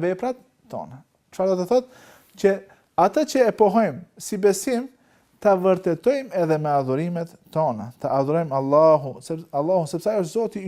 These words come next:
ynë. Ai na ka krijuar, ai na ka furnizuar, ai i ka,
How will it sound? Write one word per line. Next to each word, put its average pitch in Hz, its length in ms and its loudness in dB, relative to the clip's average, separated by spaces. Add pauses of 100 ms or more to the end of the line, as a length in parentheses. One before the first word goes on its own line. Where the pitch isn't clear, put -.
ynë. 117 100 -8 (220)
Ai 202 160 0
na 185 80 0
ka 180 160 -2
krijuar, 170 480 -4 (440)
ai 175 140 0
na 180 140 0
ka 170 160 2
furnizuar, 170 680 -2 (400)
ai 202 320 2
i 202 160 -10
ka, 208 200 2